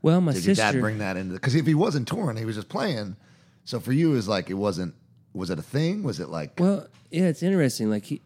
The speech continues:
Speaker 1: they, I don't know, he never played music in the hou-, like, records or anything like that. They never listened to music, really. My mom listened to some music s-, s-, from time to time, but, but my dad played guitar a lot in the house,
Speaker 2: Right.
Speaker 1: you know. And then at some point,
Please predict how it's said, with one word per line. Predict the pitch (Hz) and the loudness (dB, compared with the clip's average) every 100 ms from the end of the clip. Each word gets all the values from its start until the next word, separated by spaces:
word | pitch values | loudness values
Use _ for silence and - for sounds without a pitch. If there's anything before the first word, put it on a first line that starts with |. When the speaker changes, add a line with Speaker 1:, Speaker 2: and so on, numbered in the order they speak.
| _ | _
Speaker 1:
they, | 110 123 139 170 - - - | -12 -4 -2 -2 -10 -20 -14
I | |
don't | 165 180 | -6 0
know, | 180 | 2
he | 120 | 4
never | 131 160 | 2 -2
played | - 135 143 | -4 -2 0
music | 143 151 143 139 | 0 -2 -4 -4
in | 120 | -4
the | 117 | -4
hou-, | 113 - 120 | -6 -8 -4
like, | 113 - - | -4 -4 -14
records | 107 120 127 147 135 131 120 | -4 -2 -2 0 0 0 0
or | |
anything | 120 127 139 | -2 0 -2
like | 120 113 | -2 -2
that. | 117 117 | -2 -2
They | 120 | 0
never | 110 120 107 | -2 0 -2
listened | 95 107 - 131 | -2 -2 -2 -6
to | 123 | -4
music, | 123 143 143 147 | -4 -4 -4 -8
really. | 156 151 | -4 -2
My | 139 | -2
mom | 147 165 139 | -2 -2 0
listened | 120 - 104 | -2 -2 -8
to | 104 104 - | -6 -8 -12
some | - 107 | -8 -4
music | 104 107 | -4 -6
s-, | - | -10
s-, | - - - | -18 -20 -16
from | 110 | -14
time | 107 107 | -10 -8
to | 98 | -8
time, | 110 104 | -6 -4
but, | 101 92 - - - - - _ | -4 -6 -12 -20 -20 -20 -20 _
but | - 127 | -2 2
my | |
dad | 127 143 | 2 0
played | - 113 | 2 0
guitar | 92 - 98 92 | 0 -6 -6 -6
a | |
lot | 85 80 87 | -6 -10 -12
in | 95 | -12
the | 87 | -10
house, | 90 92 101 | -10 -12 -8
Speaker 2:
Right. | 87 55 - | -8 -8 -6
Speaker 1:
you | 107 | -4
know. | 101 95 - | -2 -4 -2
And | 110 107 | 0 0
then | 107 107 104 - | 0 0 -2 -4
at | 101 | -10
some | - 147 143 | -6 -4 -4
point, | - 117 113 101 | -4 -4 -2 -4